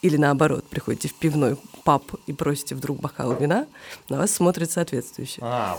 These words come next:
Speaker 2: вот почему на меня так смотрели.
Speaker 1: <laughs> Вот.
Speaker 2: Всё, я понял.
Speaker 1: Вот, вот, потому что, да, должна быть, э, определённая культура внутри барная.
Speaker 2: Слушайте, ну почему, э, я не могу попросить вина и будут смотреть: «Кот, а чё вы тогда продаёте его?»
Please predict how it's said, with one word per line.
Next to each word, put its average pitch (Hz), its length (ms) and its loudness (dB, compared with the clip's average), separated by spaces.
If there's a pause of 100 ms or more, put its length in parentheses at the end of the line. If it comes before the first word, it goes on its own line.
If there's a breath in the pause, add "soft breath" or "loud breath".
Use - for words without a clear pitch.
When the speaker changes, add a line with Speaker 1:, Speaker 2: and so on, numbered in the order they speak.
Speaker 2:
вот 135 300 -2
почему 92 340 -8
на 90 80 -8
меня 87 160 -8
так 80 120 -10
смотрели. 202 800 4
Speaker 1:
<laughs> 226 100 6
Вот. 190 260 4
Speaker 2:
Всё, - 260 -6
я 98 140 -2
понял. 196 400 4
Speaker 1:
Вот, 147 200 -4
вот, 175 340 0
потому 185 380 2
что, 185 140 -6
да, 175 200 4
должна 165 340 0
быть, 196 260 -6
э, 165 680 -2
определённая 170 480 0
культура 185 420 2
внутри 165 480 0 (300 loud breath)
барная. 214 420 4
Speaker 2:
Слушайте, - 220 -2
ну 120 80 -2
почему, 185 500 -2
э, - 320 -12
я 117 140 -4
не 131 80 -4
могу 147 200 -4
попросить 113 440 -6
вина 110 320 -4
и - 60 -4
будут 107 220 -10
смотреть: 117 340 -8
«Кот, 175 200 -8
а 107 80 -8
чё 143 140 -6
вы 147 40 -6
тогда 107 180 -6
продаёте 90 560 -8
его?» 80 240 -16